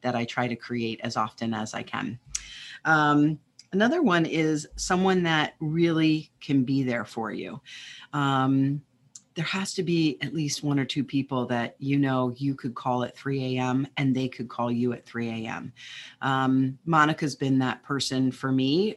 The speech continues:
um, because of proximity. I have another amazing best friend, Emily. Um, she's three hours away. So as far as an emergency goes, um, she's, she's not <laughs> able to get to me very,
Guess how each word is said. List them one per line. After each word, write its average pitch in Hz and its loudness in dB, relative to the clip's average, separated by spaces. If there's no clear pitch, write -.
um, 127 2
because 131 -4
of 123 -8
proximity. 147 -2
I 135 0
have 127 -2
another 131 -2
amazing 139 2
best 131 0
friend, 135 0
Emily. 156 0
Um, 127 0
she's 139 -2
three 160 0
hours 135 0
away. 131 0
So 123 0
as 123 -4
far 147 0
as 135 0
an 139 2
emergency 156 2
goes, 135 -2
um, 131 0
she's, - -4
she's 165 -4
not 160 4
<laughs> 208 2
able 180 8
to 185 8
get 170 4
to 165 0
me 147 6
very, 127 0